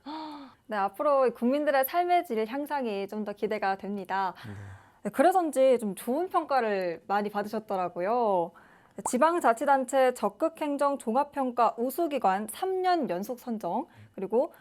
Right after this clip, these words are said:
Speaker 1: 농어촌 삶의 질 지수 평가에서도 전국 최상위권에 들었던데,
Speaker 2: 네.
Speaker 1: 이거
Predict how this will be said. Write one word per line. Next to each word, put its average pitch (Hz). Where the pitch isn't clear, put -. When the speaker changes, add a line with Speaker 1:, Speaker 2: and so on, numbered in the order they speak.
Speaker 1:
농어촌 339
삶의 370
질 330
지수 262
평가에서도 220
전국 226
최상위권에 359
들었던데, 196
Speaker 2:
네. 135
Speaker 1:
이거 233